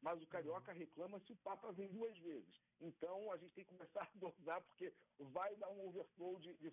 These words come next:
Speaker 1: foto, que por enquanto é muito positiva, e eu fico muito feliz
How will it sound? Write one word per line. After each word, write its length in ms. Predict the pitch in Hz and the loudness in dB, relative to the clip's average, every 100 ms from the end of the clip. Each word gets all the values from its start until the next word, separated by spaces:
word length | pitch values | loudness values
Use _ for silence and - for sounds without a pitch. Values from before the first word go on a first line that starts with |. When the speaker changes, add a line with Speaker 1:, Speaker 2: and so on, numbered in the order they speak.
| - | 2
Speaker 1:
foto, 360 | 151 170 170 190 _ _ | 4 4 2 -8 _ _
que 80 | 170 | -6
por 220 | - 180 | -2 -2
enquanto 300 | 160 185 185 | 0 0 0
é 60 | |
muito 320 | 170 180 220 - | -2 -2 -2 -2
positiva, 580 | 185 151 151 - 175 180 | -2 -2 -4 -2 -2 -2
e 80 | 175 | 0
eu 100 | 180 | -2
fico 300 | - 196 180 | -4 -12 -10
muito 400 | 170 180 202 202 | -8 -6 -6 -8
feliz 440 | - 170 143 175 | -6 -4 -4 -8